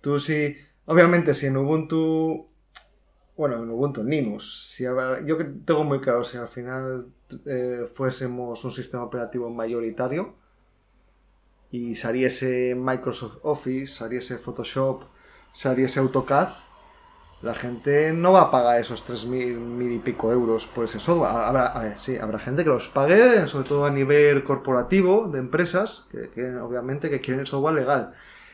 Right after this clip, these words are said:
Pero el usuario normal de casa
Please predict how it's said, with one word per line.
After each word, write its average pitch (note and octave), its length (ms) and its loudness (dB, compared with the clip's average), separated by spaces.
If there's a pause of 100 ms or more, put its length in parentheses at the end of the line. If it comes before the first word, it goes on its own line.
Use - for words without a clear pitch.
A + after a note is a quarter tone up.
(260)
Pero C#3+ 240 10
el C3+ 80 8
usuario D#3 720 8
normal D#3+ 560 6
de D3+ 140 6
casa F#3+ 540 4